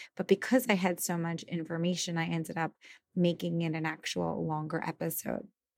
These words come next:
Before we start, I also wanna just kinda tell you that I've been recording on my iPhone because my hard drive and my computer is not working. And so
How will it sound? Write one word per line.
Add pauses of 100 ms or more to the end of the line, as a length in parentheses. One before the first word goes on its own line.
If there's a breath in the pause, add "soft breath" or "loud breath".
Before
we
start,
I
also
wanna
just
kinda
tell
you
that (400 loud breath)
I've
been
recording
on
my
iPhone (420 loud breath)
because
my
hard
drive
and
my
computer
is
not
working.
And
so